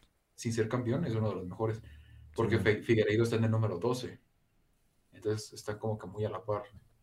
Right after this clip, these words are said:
Speaker 2: Simón.
Speaker 1: Entonces, pues sí, está, o sea, no sé, o sea, no es que si hubiera perdido esta pelea ya, no, ya, Brandon Moreno ya, su carrera en declive.
Speaker 2: Pa'
Speaker 1: No, yo
Speaker 2: abajo.
Speaker 1: creo que no.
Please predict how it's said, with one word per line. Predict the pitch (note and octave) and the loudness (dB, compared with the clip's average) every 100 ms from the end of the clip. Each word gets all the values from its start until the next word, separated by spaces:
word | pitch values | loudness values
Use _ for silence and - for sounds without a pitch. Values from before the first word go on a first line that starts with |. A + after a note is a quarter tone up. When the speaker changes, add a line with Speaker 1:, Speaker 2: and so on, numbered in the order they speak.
| _ - | _ -10
Speaker 2:
Simón. | G2+ G2 | -4 -2
Speaker 1:
Entonces, | F2+ F2+ | -2 -4
pues | G2+ | -6
sí, | - - - - | -8 -10 -18 -14
está, | - - G#2 G2+ F#2+ | -14 -4 -4 -2 -6
o | - | -8
sea, | G#2 G2+ G2+ G2 - _ _ _ _ _ _ _ - | -4 -4 -4 -10 -18 _ _ _ _ _ _ _ -4
no | A2 | 0
sé, | B2 C#3+ - _ _ _ _ _ - | 0 0 -4 _ _ _ _ _ 0
o | |
sea, | A2 G#2+ | 2 4
no | G#2+ A2 A#2 | 4 4 4
es | B2+ | 2
que | - B2 | -2 -2
si | A2 | -2
hubiera | G2+ G#2 A#2 | 0 2 2
perdido | G2+ G#2 | 0 0
esta | G#2+ G#2+ | 0 0
pelea | F#2+ F#2+ | -2 -2
ya, | G2 G2 F#2 - _ _ _ _ - - | -2 -4 -6 -12 _ _ _ _ -20 -8
no, | G#2 G2 | -6 -4
ya, | G2+ F2+ - | -4 -4 -6
Brandon | A2+ G#2 A#2 | -2 0 2
Moreno | A2+ F#2+ G#2 G#2+ | 2 0 -2 -2
ya, | F#2+ F2 - _ _ _ | -2 -8 -14 _ _ _
su | - G#2 G#2+ | -12 -8 -4
carrera | G2+ G#2 C3 D3+ - - - _ _ _ - | 0 2 2 0 -8 -20 -20 _ _ _ -12
en | G#2+ G2+ | -8 -6
declive. | G#2 - G#2 G2 F2+ | -8 -8 -6 -6 -4
Speaker 2:
Pa' | G#2 F#2+ | -2 2
Speaker 1:
No, | C3+ C3+ | 4 8
yo | C#3 | 8
Speaker 2:
abajo. | |
Speaker 1:
creo | D3 - | 6 2
que | B2+ A2+ | 2 2
no. | D#3+ - | 2 -4